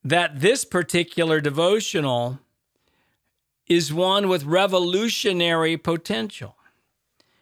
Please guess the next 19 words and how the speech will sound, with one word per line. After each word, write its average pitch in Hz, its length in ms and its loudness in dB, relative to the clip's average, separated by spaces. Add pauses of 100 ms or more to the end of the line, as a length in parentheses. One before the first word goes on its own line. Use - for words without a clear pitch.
And 226 140 -2
I 240 80 2
say 240 340 0
in 277 120 0
the 254 100 4
devotional, 208 720 0
I 180 80 0
do 180 160 0
not 180 300 0
want 175 240 0
to 170 100 0
devalue 165 840 2
the 170 180 -2
importance 160 600 -2
of 147 120 0
repenting 160 760 -2 (300)
from 147 280 0
wrong 156 340 2
behaviors. 147 1000 0